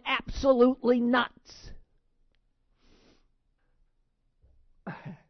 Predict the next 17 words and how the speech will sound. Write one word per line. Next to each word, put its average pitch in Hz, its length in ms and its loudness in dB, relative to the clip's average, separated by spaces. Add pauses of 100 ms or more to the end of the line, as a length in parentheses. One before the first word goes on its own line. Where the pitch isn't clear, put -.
(1080)
Who's 214 300 -8
gone 175 360 -6
nuts? 143 360 -10 (4000)
It's - 220 -4
just 262 260 -10 (120)
so, 190 260 -8
it's 233 220 -8 (240)
so, 302 460 -6
this 269 280 -8
happens 269 760 -10 (380)
all 254 440 -4 (140)
the 262 100 -6
time. 294 460 -8 (800)
All 262 400 2
of 254 120 0
the 262 100 -4
reporting 233 720 -4